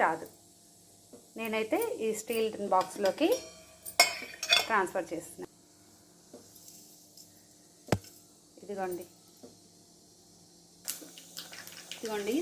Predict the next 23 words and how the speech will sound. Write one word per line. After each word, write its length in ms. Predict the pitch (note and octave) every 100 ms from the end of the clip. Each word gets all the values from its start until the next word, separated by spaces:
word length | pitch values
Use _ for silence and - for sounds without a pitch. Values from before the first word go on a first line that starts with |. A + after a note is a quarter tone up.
| -
సాంబార్ 360 | G#3+ G3+ A3 A#3
తెల్లుతుంది. 500 | G#3 G#3 G3+ G#3 G3 A#3+
దానిలో 240 | F#3+ G3 C#4+ F4+
మనం 160 | G#3 G3
చే-, 160 | G#3 F#3
తయారు 260 | F#3+ F#3+ F#3+
చేసుకున్న 320 | G#3 - G3+ F#3+
సాంబార్ 320 | F#3 F#3 G3 -
పౌడర్ 320 | F3 F3+ A#3 F#4+ - - - - -
వేస్తున్నాను. 540 | F#3+ - F#3+ F3 E3 C4 F4+
దీనికి 220 | B3 G3+ G3
వన్ 120 | F#3+
అండ్ 100 | G3+
హాఫ్ 120 | G#3 -
స్పూన్ 260 | G3 G3+ G3+
చాలండి, 340 | F3 E3 F3 C4+
కొంచెమే 300 | G#3 - G3+ F#3
సాంబార్ 340 | F3 E3 E3 E3+
పెట్టాను. 380 | E3 - E3 A3 - - - - - - - - - - - - - - - - - - - -
సాంబార్ 420 | A3 G#3 A3 B3 C4
పౌడర్ 280 | A3 G#3+ G#3+
వేసి 280 | G#3 G#3+ E4+ B4 - - - - - - - - - - - - - - - - - - - - - - - -
ఇట్లా 180 | -